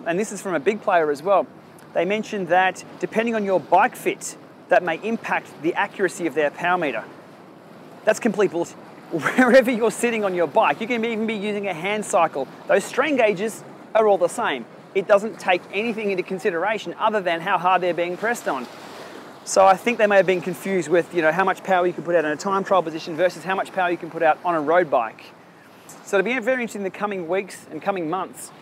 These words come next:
when these super, super accurate smart trainers come out for home and people are putting their Quarks, stages and everything on. These companies are gonna have to really, really step up their game. Okay, a few things to check if you think your power meter is out. First of all, number one, update the firmware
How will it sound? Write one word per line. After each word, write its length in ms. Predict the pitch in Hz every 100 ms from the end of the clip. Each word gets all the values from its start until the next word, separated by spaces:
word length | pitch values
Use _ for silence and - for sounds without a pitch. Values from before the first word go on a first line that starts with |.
| - -
when 120 | 170
these 180 | 175 147
super, 540 | - - - 269 269 190
super 320 | - 233 190
accurate 400 | 175 190 185 156
smart 340 | - 160 208 -
trainers 220 | 190 156
come 160 | 170 160
out 100 | 143
for 80 |
home 320 | 143 233 190 165 - -
and 100 | 190
people 220 | 208 190
are 40 |
putting 200 | 170 175
their 100 | 156
Quarks, 640 | 139 - 160 165 180 - - -
stages 540 | - 180 156 143 160
and 100 | 160
everything 320 | 147 147 147
on. 200 | 170 180 - - -
These 160 | 170 -
companies 380 | 190 170 175
are 20 | 143
gonna 140 | 175
have 100 | 165
to 80 | 151
really, 460 | 139 147 175 202 202
really 160 | 196
step 220 | 180 196
up 120 | 202 -
their 140 | 185
game. 400 | 170 180 240 311 - - - - _ _ - -
Okay, 160 | 202
a 20 | 185
few 180 | 254
things 200 | 285 277
to 80 | 202
check 240 | - 208 170 220
if 180 | 233
you 120 | 240 226
think 180 | 233
your 80 | 226
power 220 | 202 196
meter 280 | 180 175 160
is 140 | 156 175
out. 180 | 151
First 280 | - 220 202
of 80 | 175
all, 80 | 151
number 180 | 185 180
one, 300 | 175 131 113 - - - - -
update 280 | 202 240 202
the 40 |
firmware 520 | - 190 190 208 320